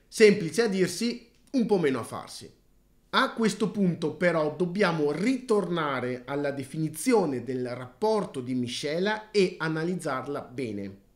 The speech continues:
È il rapporto tra la massa di aria e quella di combustibile aspirato dal motore. E sembra incredibile, ma è proprio e solo da qua che nascono tutti i problemi,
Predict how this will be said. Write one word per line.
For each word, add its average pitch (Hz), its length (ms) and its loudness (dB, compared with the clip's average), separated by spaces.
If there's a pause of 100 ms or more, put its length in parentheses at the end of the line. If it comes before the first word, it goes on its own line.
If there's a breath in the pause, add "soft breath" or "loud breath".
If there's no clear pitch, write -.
(240)
È 190 340 2
il 180 200 4
rapporto 214 680 0
tra 160 220 0
la 147 220 2
massa 170 580 -2
di 135 280 -4
aria 214 600 0
e 160 240 -2
quella 220 400 4
di 170 220 -4
combustibile 170 920 0
aspirato 170 760 -2
dal 190 140 2
motore. 131 560 -2 (540)
E 196 140 8
sembra 294 640 2
incredibile, 160 1120 2
ma 160 340 0
è 147 220 -4
proprio 269 800 -2
e 170 120 2
solo 233 580 2
da 135 300 -2
qua 240 300 0
che 156 140 -6
nascono 147 520 -2
tutti 135 220 -10
i 131 60 -6
problemi, 117 600 -6